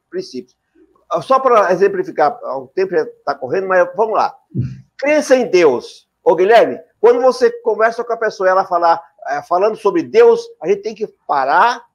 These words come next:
e falar: "Meu irmão ou minha irmã, de que Deus você está falando? É o Deus do católico? É o Deus do evangélico? É o Deus do espiritismo? Ou é o Deus do, do, do, dos, dos orixás?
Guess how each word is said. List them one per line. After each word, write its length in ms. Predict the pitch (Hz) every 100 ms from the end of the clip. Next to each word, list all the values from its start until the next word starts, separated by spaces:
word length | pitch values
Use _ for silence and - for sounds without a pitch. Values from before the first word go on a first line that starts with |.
| _
e 100 | 208
falar: 340 | 190 - 117 - - _ _
"Meu 200 | 165 185
irmão 220 | 190 247
ou 120 | 247
minha 140 | 240 202
irmã, 300 | 156 131 - _ 147
de 100 | 220
que 180 | -
Deus 380 | 247 247 285 285
você 300 | 294 285 285
está 200 | 269 247
falando? 640 | 233 208 160 135 104 92 _ _ _ _ _ _ _ _ _ _ _ _
É 100 | 214
o 100 | 247
Deus 260 | - 196 175
do 120 | 165
católico? 800 | - 135 214 233 170 131 - - _ -
É 100 | 202
o 80 | 208
Deus 260 | 220 220
do 80 | 190
evangélico? 840 | 156 143 147 131 190 240 240 196 _ _
É 120 | 190
o 100 | 226
Deus 440 | 185 202 196 156 139
do 200 | 143 151
espiritismo? 760 | 156 _ 147 135 226 254 247 240 _ -
Ou 120 | 214
é 80 | 214
o 140 | 202
Deus 320 | 196 196 190
do, 220 | 175 175
do, 260 | 147 160 147
do, 220 | 147 143
dos, 500 | 135 160 139 143 160
dos 160 | 143 139
orixás? 720 | 151 131 127 180 196 220